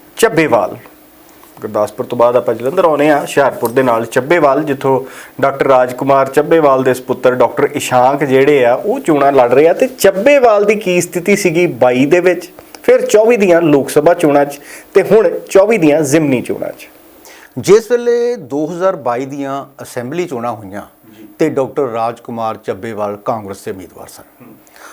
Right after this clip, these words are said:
Speaker 2: ਉਹਨਾਂ ਨੇ ਤਕਰੀਬਨ ਸੱਤ ਹਜ਼ਾਰ ਛੇ ਸੌ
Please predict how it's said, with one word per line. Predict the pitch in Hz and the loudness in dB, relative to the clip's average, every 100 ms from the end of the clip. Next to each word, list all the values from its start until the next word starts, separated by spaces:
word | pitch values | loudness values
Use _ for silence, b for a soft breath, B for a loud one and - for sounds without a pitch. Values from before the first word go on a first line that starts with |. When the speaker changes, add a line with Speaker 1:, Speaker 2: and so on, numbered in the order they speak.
| B | B
Speaker 2:
ਉਹਨਾਂ | - 233 277 | -2 2 0
ਨੇ | 247 220 214 214 - _ _ _ | -2 -6 -8 -10 -16 _ _ _
ਤਕਰੀਬਨ | - 175 190 196 208 208 | -8 -6 -6 -4 -4 -6
ਸੱਤ | 202 - 151 151 208 | -8 -2 -2 -2 -8
ਹਜ਼ਾਰ | 190 143 127 127 131 131 | -8 -4 -2 -2 -4 -8
ਛੇ | - 139 | -10 -8
ਸੌ | 160 127 123 | -6 -4 -4